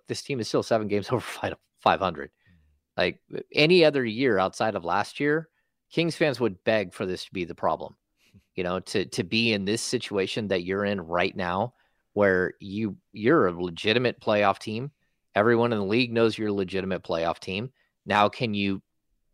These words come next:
add another piece or two to get yourself over the hump?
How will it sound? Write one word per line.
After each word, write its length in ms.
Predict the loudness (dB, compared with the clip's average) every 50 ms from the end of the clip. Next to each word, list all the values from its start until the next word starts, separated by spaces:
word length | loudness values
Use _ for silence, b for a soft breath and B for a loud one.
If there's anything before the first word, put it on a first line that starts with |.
| _ _ _ _ _ -2
add 220 | 0 2 2 2 2
another 280 | 2 2 2 2 2
piece 340 | 0 -2 -10 -10 -8 -8 -8
or 80 | -8 -6
two 260 | -4 -4 -2 -2 -2
to 80 | -2
get 240 | -2 -2 -4 -4 -4
yourself 340 | -8 -2 0 2 2 2 2
over 160 | 0 0 0
the 100 | -2 -4
hump? 280 | -2 0 0 -2 -2